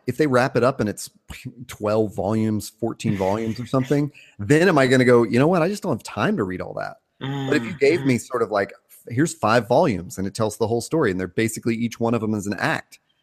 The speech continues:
Speaker 1: and the end of, end of each one is an act break, I'm gonna go, "Yeah, okay, I'm into that,"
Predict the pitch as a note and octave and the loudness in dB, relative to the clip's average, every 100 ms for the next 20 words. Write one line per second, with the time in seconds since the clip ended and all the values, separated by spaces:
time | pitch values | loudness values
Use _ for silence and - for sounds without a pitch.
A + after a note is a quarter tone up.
0 | _ _ _ G2+ G#2+ A2+ G#2 - - B2+ | _ _ _ -4 0 2 0 -4 -2 2
1 | B2+ A#2 B2+ B2 B2 A2+ A#2 C#3+ - A2 | 2 2 0 2 2 2 0 -2 -2 0
2 | G2+ G#2 _ _ _ _ _ _ _ _ | 2 0 _ _ _ _ _ _ _ _
3 | - A#2 A#2 A2+ G#2+ G#2 D3+ F3+ C3+ A2 | -2 2 2 4 4 4 4 4 4 2
4 | G#2 A#2 G#2 F#2 F#2+ - | 2 2 2 2 0 -2